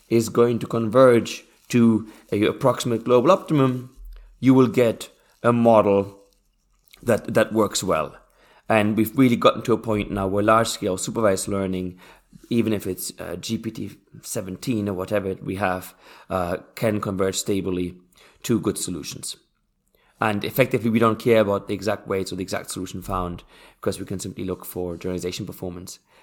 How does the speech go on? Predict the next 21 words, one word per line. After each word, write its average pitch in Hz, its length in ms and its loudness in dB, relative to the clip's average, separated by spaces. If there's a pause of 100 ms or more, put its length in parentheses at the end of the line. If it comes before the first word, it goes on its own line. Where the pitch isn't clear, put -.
(180)
um, 85 400 -12
make - 140 -14
sure 92 120 -6
we, 82 120 -12 (180)
we - 60 -14
don't 92 180 -8
overfit. 85 480 -4 (320)
And 127 100 2
that's 120 180 2
really 127 140 6
the 120 80 8
only 120 160 8
concern 104 340 -2
that 87 120 -4
we 92 80 -6
have. 85 220 -12
We - 80 -12
can, 92 200 -4 (380)
uh, 90 240 -2
look 113 200 0
at, 92 300 -2